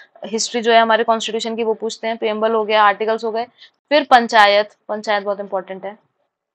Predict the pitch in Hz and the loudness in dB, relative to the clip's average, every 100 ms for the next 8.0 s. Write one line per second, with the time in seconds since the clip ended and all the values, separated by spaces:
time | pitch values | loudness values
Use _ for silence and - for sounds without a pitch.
0 | _ _ - 214 214 202 202 202 190 190 | _ _ -10 -4 0 2 0 -6 -6 -6
1 | 196 _ _ _ _ _ _ _ _ _ | -8 _ _ _ _ _ _ _ _ _
2 | _ _ _ _ _ 185 208 226 233 247 | _ _ _ _ _ -4 -4 -4 -2 0
3 | 247 247 233 226 226 233 226 _ _ _ | 2 2 2 -2 -4 -10 -12 _ _ _
4 | _ _ _ _ 202 196 - - _ - | _ _ _ _ -20 -20 -20 -20 _ -20
5 | 214 208 _ _ _ _ _ _ - 220 | -20 _ _ _ _ _ _ _ -6 -4
6 | 214 214 214 214 208 214 202 196 190 196 | -4 -6 -8 -8 -10 -10 -8 -8 -8 -10
7 | 196 208 _ _ _ _ _ - 302 - | -14 -20 _ _ _ _ _ 2 2 2